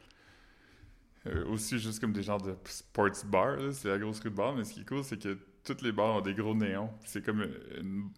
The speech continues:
une rue, euh, piétonne. Fait que quand t'arrives, c'est vraiment genre comme...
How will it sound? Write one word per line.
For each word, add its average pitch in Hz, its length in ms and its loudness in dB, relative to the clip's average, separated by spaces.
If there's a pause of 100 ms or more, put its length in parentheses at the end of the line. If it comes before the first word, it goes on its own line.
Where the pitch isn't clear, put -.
(140)
une 101 160 -2
rue, 113 420 0
euh, 95 340 0 (100)
piétonne. 110 640 0 (460)
Fait 104 140 8
que - 220 -8
quand 113 120 2
t'arrives, 113 300 2
c'est 117 140 -4
vraiment 101 360 2
genre 101 260 -4
comme... 101 200 -10